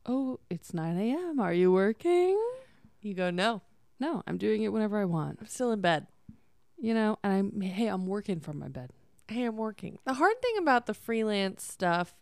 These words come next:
Speaker 2: is, like, on job sites like Upwork and things like that, is you
Speaker 1: Ugh.
Speaker 2: never know how bad it's gonna be,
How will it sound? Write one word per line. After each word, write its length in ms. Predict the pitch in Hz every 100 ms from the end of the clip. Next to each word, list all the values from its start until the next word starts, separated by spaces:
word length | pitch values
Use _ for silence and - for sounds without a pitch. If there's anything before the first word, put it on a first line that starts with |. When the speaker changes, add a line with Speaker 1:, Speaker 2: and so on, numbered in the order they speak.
| -
Speaker 2:
is, 600 | - 185 170 170 175 - 220 - - -
like, 340 | 214 208 - - _ _ _ -
on 260 | 214 190
job 320 | 190 190 190
sites 440 | 185 190 175 175 -
like 300 | 156 151 -
Upwork 640 | 180 175 175 170 170 165 -
and 160 | 156
things 220 | 165 165
like 180 | 175 165
that, 320 | 160 160 170 -
is 120 | 190
you 60 | 190
Speaker 1:
Ugh. 120 | 180
Speaker 2:
never 360 | 240 269 330 320
know 840 | 240 190 190 190 190 196 196 196 - _ _ _ _ -
how 440 | - 208 226 214
bad 320 | 196 185 175
it's 200 | 165 -
gonna 280 | - 175 143
be, 380 | 113 101 62 -